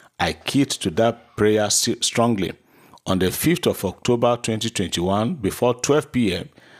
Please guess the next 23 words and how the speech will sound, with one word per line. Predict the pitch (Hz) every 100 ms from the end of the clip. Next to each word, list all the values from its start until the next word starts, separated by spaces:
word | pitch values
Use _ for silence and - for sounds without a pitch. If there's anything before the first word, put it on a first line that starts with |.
| - -
I | 90
received | 90 87 - 131 139
some | - 98 95
money | 113 117 120 -
enough | 92 90 110 113 -
to | 87
clear | - 110 107
my | 101 90
family | - 101 104 101 98
bills. | 82 92 73 64 - - - - - -
I |
am | 90 87
extremely | - 87 - 135 135 131
grateful | 98 117 117 120
to | - 87
God | 110 110
for | - 90 -
He's | 92
too | - 123
faithful | 117 - 156 156 120
to | - 87
fail | - 92 85
me. | 80